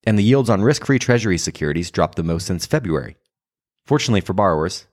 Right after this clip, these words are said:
M B S prices tagged along. This week's primary mortgage market survey from Freddie Mac saw the thirty-year and fifteen-year fixed mortgage rates falling nine basis points and seven basis points to three point zero four percent.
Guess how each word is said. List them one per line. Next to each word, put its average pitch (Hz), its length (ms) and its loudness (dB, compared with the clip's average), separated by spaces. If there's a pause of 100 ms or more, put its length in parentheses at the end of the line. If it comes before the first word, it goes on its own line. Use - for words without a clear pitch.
M 107 140 0
B 101 100 2
S 87 120 0
prices 82 340 -4
tagged 80 260 -2
along. 82 280 -4 (400)
This 113 160 2
week's 98 180 0
primary 98 420 2
mortgage 92 340 0
market 85 280 -4
survey 117 300 2
from 85 200 -4
Freddie 82 260 0
Mac 95 280 -2
saw - 220 -2
the 76 100 -4
thirty-year 95 520 2
and 80 100 -4
fifteen-year 92 540 -2
fixed - 280 -4
mortgage 95 300 0
rates 139 220 -4
falling 85 260 2
nine 98 220 2
basis 127 320 -2
points 147 320 -2
and 90 140 -6
seven 110 280 0
basis 82 300 -2
points 82 300 -6
to - 100 -14
three - 180 -2
point 120 300 -2
zero 92 280 4
four 90 220 -2
percent. 78 380 -4